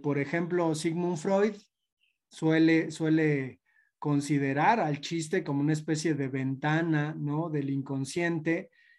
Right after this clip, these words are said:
en el que aparecen algunas cuestiones inconscientes. Entonces, si yo digo algo de chiste, quiere decir que estoy tratando de sacar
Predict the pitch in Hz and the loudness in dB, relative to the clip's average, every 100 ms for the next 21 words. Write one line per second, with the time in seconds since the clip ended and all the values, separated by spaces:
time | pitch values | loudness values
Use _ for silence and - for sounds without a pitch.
0 | _ 165 170 170 156 175 185 - 147 139 | _ 2 2 2 2 2 2 -2 -6 -6
1 | 143 143 165 196 185 147 135 139 156 165 | -4 0 2 2 0 0 0 0 2 2
2 | 156 151 - 156 151 151 147 139 139 131 | 0 -4 0 2 4 4 0 -4 -4 -4
3 | 196 196 139 139 131 147 147 151 - _ | -2 -2 -4 -4 -2 0 0 -2 -6 _
4 | _ _ - 160 151 170 185 170 180 170 | _ _ -6 0 2 4 6 4 2 2
5 | 165 160 156 165 170 165 160 220 220 156 | 4 4 2 0 -2 -2 -2 2 2 0
6 | - 175 202 254 _ _ _ _ - 160 | -2 0 0 -4 _ _ _ _ 0 4
7 | 165 180 165 143 160 160 165 151 156 156 | 6 4 2 2 2 2 2 -4 0 4
8 | 160 156 - 147 139 139 156 156 196 185 | 4 2 -6 -4 -2 -2 -2 0 0 0
9 | 147 139 139 123 151 156 160 - | 0 -2 -4 -4 2 2 2 -4